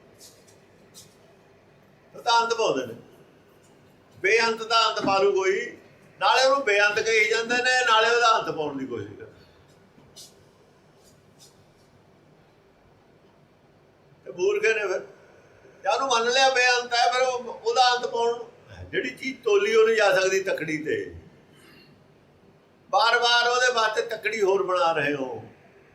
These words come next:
ਇੱਕ ਲਫ਼ਜ਼ ਆ ਉਹ ਤੁੱਲ, ਫਿਰ ਉਹਦੇ ਵਾਸਤੇ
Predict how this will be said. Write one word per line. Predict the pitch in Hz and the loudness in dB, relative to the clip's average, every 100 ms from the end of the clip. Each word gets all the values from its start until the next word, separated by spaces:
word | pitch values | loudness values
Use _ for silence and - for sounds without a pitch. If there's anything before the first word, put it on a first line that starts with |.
| _ _ _ _ _ _ _ _ _ _ _ _ _ _ _ _ _ _ _ _ _ 233 | _ _ _ _ _ _ _ _ _ _ _ _ _ _ _ _ _ _ _ _ _ -2
ਇੱਕ | 254 262 | 0 2
ਲਫ਼ਜ਼ | 247 226 214 | 4 4 4
ਆ | 220 | 4
ਉਹ | 214 | 4
ਤੁੱਲ, | 214 190 175 - - - - - - _ - _ _ _ _ - - - - _ _ _ _ _ _ _ _ - _ - - _ _ _ _ _ _ _ _ _ _ _ _ - | 2 0 0 -2 -10 -20 -20 -20 -20 _ -20 _ _ _ _ -20 -20 -20 -20 _ _ _ _ _ _ _ _ -20 _ -20 -20 _ _ _ _ _ _ _ _ _ _ _ _ -12
ਫਿਰ | 233 | -6
ਉਹਦੇ | 240 269 | 0 2
ਵਾਸਤੇ | 254 226 226 240 226 | 2 0 0 -2 -4